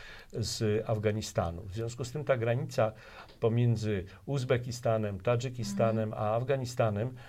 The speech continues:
Speaker 1: jest bardzo ściśle monitorowana nie tylko przez Chińczyków, ale również przez, y, Rosjan. I mało tego, my też stosunkowo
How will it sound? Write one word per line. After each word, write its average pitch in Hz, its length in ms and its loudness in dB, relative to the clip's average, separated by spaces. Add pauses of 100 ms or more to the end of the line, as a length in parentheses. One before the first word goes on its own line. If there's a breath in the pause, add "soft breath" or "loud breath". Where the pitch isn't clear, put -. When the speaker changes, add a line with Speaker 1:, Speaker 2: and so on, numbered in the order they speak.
(260 loud breath)
Speaker 1:
jest 117 380 -2
bardzo 127 320 4
ściśle 127 320 -4
monitorowana 123 720 4
nie 151 140 0
tylko 156 260 2
przez - 180 -4
Chińczyków, 113 580 -2
ale 113 220 2
również 113 360 -2
przez, - 440 -2 (400 loud breath)
y, 110 340 0
Rosjan. 117 600 2 (680 loud breath)
I 151 120 0
mało 170 300 6
tego, 120 560 6
my 131 140 -4
też - 320 2
stosunkowo 120 880 0